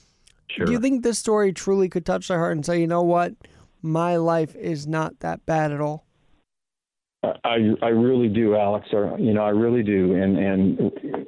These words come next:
Speaker 1: I wouldn't have wrote the book, you know, if I, if I didn't feel that way. I truly do feel that way. I, and the re-, you, you know, the feedback and reviews that I get from, from readers, um, from all over the country kind of have the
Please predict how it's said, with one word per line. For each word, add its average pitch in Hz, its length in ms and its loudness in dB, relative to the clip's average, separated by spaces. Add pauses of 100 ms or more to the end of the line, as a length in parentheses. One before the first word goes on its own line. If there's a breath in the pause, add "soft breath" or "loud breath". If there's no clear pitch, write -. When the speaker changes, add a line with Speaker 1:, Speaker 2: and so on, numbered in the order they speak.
Speaker 1:
I 101 120 0
wouldn't 110 240 2
have 101 80 0
wrote 104 220 0
the 107 80 0
book, 87 360 -2
you 90 80 0
know, 90 240 0
if 85 180 -2
I, 92 140 0
if 95 220 -2
I 92 80 0
didn't 92 260 0 (100)
feel 87 220 2
that 85 220 0
way. 87 240 0
I 87 80 0 (120)
truly 98 280 2
do 90 180 0
feel 90 220 0
that 76 180 0
way. 82 260 0
I, 95 120 0
and 98 260 0
the 98 80 0
re-, 104 400 0
you, 113 240 2 (140)
you 110 40 2
know, 104 140 2
the 95 160 2 (100)
feedback 127 540 -2
and 101 80 0
reviews 98 480 2
that 104 100 0
I 90 120 0
get 98 320 -2
from, 90 340 0
from 92 160 2
readers, 101 440 2 (200)
um, 87 400 -2 (400)
from 95 160 0
all 101 240 0
over 104 180 2
the 85 120 -4
country 85 580 -2 (1300 loud breath)
kind 127 200 0
of 123 60 0
have 117 140 0
the 107 100 -2